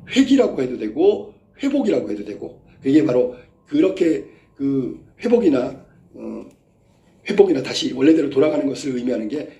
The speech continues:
꽃 피러 가세라는 현실적 변혁을 열망하고 있는 표현이 중간에 나온다.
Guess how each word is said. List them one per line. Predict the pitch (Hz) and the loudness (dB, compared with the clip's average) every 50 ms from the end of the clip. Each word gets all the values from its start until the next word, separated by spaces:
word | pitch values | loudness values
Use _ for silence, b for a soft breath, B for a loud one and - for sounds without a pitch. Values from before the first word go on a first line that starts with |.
| B | B
꽃 | - 208 226 247 240 - | -2 0 0 0 0 -2
피러 | - 226 208 180 160 156 | -2 2 2 4 2 2
가세라는 | 131 123 120 - 135 139 131 127 123 107 110 113 123 123 - B B B B B | 0 -4 -2 0 0 2 2 2 0 0 -2 -2 -2 -4 -4 B B B B B
현실적 | - - 143 139 143 160 156 - - 151 131 - | -10 -4 -4 -2 -2 -2 -2 -2 -2 -4 -4 -4
변혁을 | - 131 135 135 175 190 - 135 135 - - - _ - | 0 4 4 6 6 4 2 0 -4 -6 -8 -16 _ -10
열망하고 | 131 131 135 135 131 127 120 113 | -6 -4 -4 -4 -4 -6 -8 -8
있는 | 113 113 110 | -10 -10 -8
표현이 | - 123 107 113 156 160 160 - - | -6 -4 0 2 2 2 0 -2 -10
중간에 | - - 120 123 123 110 | -10 -4 0 0 2 2
나온다. | 107 101 101 95 85 - - | 0 -2 -4 -6 -8 -12 -16